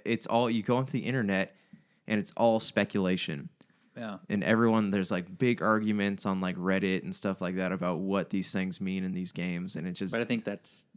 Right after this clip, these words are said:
Speaker 2: kind of a cool thing about it, that it is open and everybody debates, 'cause then people are talking about it.
Speaker 1: True, true. I just, like, I want, I don't know, I want something that makes a little more sense. I like the game, I like playing those games, but it's like,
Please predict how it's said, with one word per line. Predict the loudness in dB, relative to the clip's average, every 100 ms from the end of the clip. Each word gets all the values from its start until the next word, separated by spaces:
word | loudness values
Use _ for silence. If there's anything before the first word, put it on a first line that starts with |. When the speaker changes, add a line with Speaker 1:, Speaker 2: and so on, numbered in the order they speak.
| _ -8
Speaker 2:
kind | -6 -4
of |
a | -6
cool | -2 -2
thing | 0 -2 -2
about | -2 2 2
it, | 0 0
that | -2 -2 _ -20 _ _ _ -8
it | -4
is | -2 -2 -2 -4
open | -4 -2 -2 -2
and | -2 -4 -6
everybody | -4 -4 -2 -2 -4
debates, | -2 -2 -4 -6
'cause | -8 -4
then | -4 -4 -6 -12
people | -14 -6 -2
are |
talking | -2 -2 -2
about | -2 -4
it. | -6 -4
Speaker 1:
True, | 4 6 8 6 2 -8
true. | -6 2 4 4
I | 4 2
just, | 0 0
like, | 2 4
I | 6
want, | 4 2 2 0 -6 _ _ _ _ _ _ _ _ -4
I |
don't | 0 4
know, | 6
I | 6
want | 2 0
something | -2 -2 0
that | 0 0
makes | 0 -2 -2
a | 0
little | 2 0
more | 0 0 0
sense. | -4 -6 -4 -4 -2
I | 0 2
like | 4 2 0
the | 0
game, | 2 2
I | 2 2
like | 0 -2
playing | -4 -2 0 -2
those | -2 -4 -4
games, | -6 -6 -6 -8
but | -6 -4 -4
it's | -6 -4
like, | -4 -4